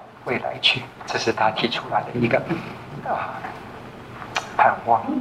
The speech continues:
好，叫做希望神学。那这个部分，呃，对于现在在受苦受难的人来讲的话，你觉得说有没有，有没有很大的激励性啊？还蛮，还蛮鸡汤的，OK，所以会，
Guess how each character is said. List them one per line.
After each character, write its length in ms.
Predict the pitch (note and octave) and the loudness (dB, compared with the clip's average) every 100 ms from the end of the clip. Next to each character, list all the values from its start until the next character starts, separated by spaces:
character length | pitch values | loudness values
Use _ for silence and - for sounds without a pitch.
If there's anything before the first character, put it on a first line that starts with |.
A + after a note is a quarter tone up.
| - | 4
好， 220 | - - - G#3+ | 6 4 0 -4
叫 80 | G3+ | -2
做 140 | F3+ | 0
希 200 | F3 F3 | 0 2
望 180 | D#3+ - | 2 2
神 180 | - D#3+ - | -2 -2 2
学。 220 | E3 - - - - - - | 2 2 -6 -14 -18 -16 4
那 180 | B2+ A#2 - | 4 4 4
这 100 | - | 4
个 80 | D#3+ | 6
部 160 | D3+ D#3 | 8 8
分， 220 | D#3 - - - - G#3 G#3+ - - | 8 6 -4 -12 -2 0 0 -2 4
呃， 500 | C3 B2+ B2 B2 B2 - - | 8 10 10 6 4 -2 2
对 220 | - E3+ C#3 | 6 8 8
于 80 | |
现 180 | D3 F3+ | 8 10
在 120 | E3 | 10
在 120 | E3 D#3+ | 10 10
受 300 | F3+ D3+ B2 | 10 8 6
苦 220 | - A#2 | 0 0
受 220 | - C#3 | 4 8
难 200 | D3 C#3 | 8 6
的 80 | A#2 | 6
人 180 | A#2 A2+ | 6 6
来 160 | A#2 | 4
讲 200 | A#2 G#2 | 4 0
的 80 | A2 | 2
话， 160 | A#2+ A2+ | 4 4
你 120 | - | 2
觉 120 | - | 6
得 160 | C3+ B2+ | 10 10
说 160 | C3+ B2+ - - - - | 8 2 0 -14 -18 0
有 120 | C3 | 2
没 120 | C3+ | 6
有， 200 | D3 B2 - - | 8 6 2 0
有 120 | C#3 C#3 | 8 12
没 120 | F#3+ | 12
有 60 | |
很 140 | F#3 B2+ | 10 6
大 200 | B2 D3 | 8 10
的 120 | C3+ | 10
激 240 | A#2+ - C3 | 2 -2 -4
励 200 | C3 A#2 | -2 -2
性 200 | - B2+ - | -2 -6 -4
啊？ 220 | B2+ A#2 - - - - | -6 -6 -10 -14 -14 -8
还 160 | - C3 | 2 4
蛮， 240 | C3 C3 - - - - | 6 4 0 -14 -16 -12
还 140 | - E3 | 2 4
蛮 180 | D#3+ D#3 | 4 0
鸡 180 | E3 | 2
汤 340 | E3 E3 D#3 D#3 | 4 6 4 4
的， 260 | C3 - - | 4 4 -2
OK， 320 | B2 C#3 D3 | -2 2 2
所 180 | - - | 8 8
以 40 | B3 - C#3 - | 8 2 0 4
会， 240 | F3+ E3+ | 6 6